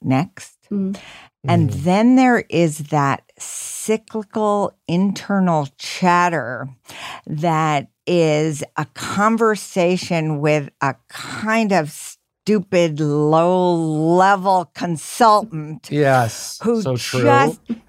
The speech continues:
Speaker 1: catches you in every little detail. If
Speaker 2: Mm-hmm.
Speaker 1: you had only pivoted left instead of pivoted right. And I wanna introduce our audience to the children. So we have Jean, who is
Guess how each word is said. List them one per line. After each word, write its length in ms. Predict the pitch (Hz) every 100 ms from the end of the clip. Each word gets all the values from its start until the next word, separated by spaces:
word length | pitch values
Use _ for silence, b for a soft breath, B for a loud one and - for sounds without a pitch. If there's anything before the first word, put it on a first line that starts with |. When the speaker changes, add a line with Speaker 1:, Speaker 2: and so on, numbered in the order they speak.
| -
Speaker 1:
catches 680 | - - 285 311 - 285 196
you 160 | 208 240
in 180 | 214 175 - -
every 400 | 262 254 233 269
little 400 | 214 226 208 196
detail. 460 | 170 254 233 214 - -
If 140 | -
Speaker 2:
Mm-hmm. 60 | 220
Speaker 1:
you 140 | 254 349
had 240 | 269 240
only 300 | 262 262 233
pivoted 500 | - 330 294 214 185
left 340 | 220 349 -
instead 400 | 196 190 - 320
of 140 | 214 -
pivoted 560 | 311 294 226 208 185 262
right. 320 | 370 196 175 _
And 200 | - 185
I 40 | 190
wanna 280 | 196 240 214
introduce 540 | 226 220 233 196 190
our 200 | 185 175 -
audience 380 | 170 170 156 -
to 120 | 170
the 120 | 156
children. 440 | - 180 151 135 - B B -
So 220 | - 240
we 120 | 226
have 240 | 214 214 156
Jean, 420 | - 226 247 294
who 200 | 254 233
is 180 | 202